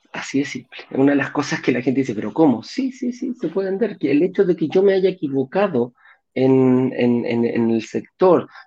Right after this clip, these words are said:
donde invertí en el arriendo, no quiere decir que esté todo perdido. Porque en el fondo, eh, independientemente de que te hayas equivocado en esto, la inversión inmobiliaria te sigue generando,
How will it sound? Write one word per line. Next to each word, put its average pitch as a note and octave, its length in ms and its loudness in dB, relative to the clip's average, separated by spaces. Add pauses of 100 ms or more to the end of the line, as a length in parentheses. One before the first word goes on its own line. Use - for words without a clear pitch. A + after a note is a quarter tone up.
(120)
donde A#2+ 300 2
invertí B2 720 0
en G#2+ 140 -2
el G#2+ 140 0
arriendo, D#3 580 2
no D#3 220 4
quiere A3 220 2
decir G#3+ 260 -2
que G3+ 80 -2
esté G3+ 220 0
todo F#3 260 2
perdido. G#2 400 -6 (960)
Porque C#3 240 0
en D3+ 80 6
el D3 120 2
fondo, G3+ 540 2 (560)
eh, B2 240 0
independientemente C#3+ 960 2
de B2+ 100 0
que C3 100 -2
te C#3+ 100 -2
hayas E3+ 200 -2
equivocado E3 540 -2
en A3+ 80 0
esto, A3+ 360 -4 (300)
la C#3 120 0
inversión C#3 360 2
inmobiliaria F3+ 540 4
te D#3 80 -4
sigue F#3+ 240 -4
generando, F#3 580 0